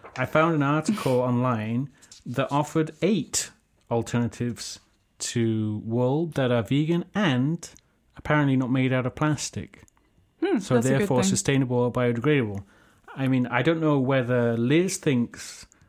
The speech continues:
Speaker 1: these are viable for her. Maybe
Speaker 2: Yeah.
Speaker 1: there are some qualities of wool that they don't have, but I'm, there must be, and I'll just read the list. This is from Plant Based News, and I'll put the link in the podcast description.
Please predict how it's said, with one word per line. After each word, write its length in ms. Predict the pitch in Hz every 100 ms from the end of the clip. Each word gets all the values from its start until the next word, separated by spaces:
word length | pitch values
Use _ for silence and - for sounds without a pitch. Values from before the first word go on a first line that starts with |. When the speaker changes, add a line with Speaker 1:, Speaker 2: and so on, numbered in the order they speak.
| _ _ _ -
Speaker 1:
these 480 | 120 117 117 107 -
are 500 | 120 110 107 101 98 95 _ - - - -
viable 540 | 110 113 131 151 123 110
for 200 | 113 101
her. 260 | 113 156
Maybe 280 | 139 131 117
Speaker 2:
Yeah. 120 | 113
Speaker 1:
there 120 | 127
are 40 | 123
some 200 | - 120
qualities 460 | 139 143 139 131
of 140 | 123 120
wool 320 | 131 131 135
that 160 | 127 92
they 120 | 131
don't 200 | 143 147
have, 400 | 156 180 104 - _
but 280 | 120 120 - - - _ _ _
I'm, 240 | - 143 147
there 240 | - 156
must 320 | 160 147 -
be, 540 | - 131 120 117 113 - _ _ _ _ _ 139
and 260 | 131 123 - _
I'll 100 | 135
just 220 | 131 156 - -
read 240 | 156 165
the 80 | 156
list. 520 | 120 120 - - - - - - - - - - - -
This 160 | 151 175
is 140 | 165
from 300 | - 135 120
Plant 260 | 127 117 110
Based 260 | 113 -
News, 440 | 117 113 104 - - _
and 100 | 117
I'll 100 | 113
put 300 | 113 127 117
the 160 | 120 113
link 340 | 113 110 107
in 180 | 113 107
the 100 | 107
podcast 440 | - 120 - 113 -
description. 540 | 117 131 - 120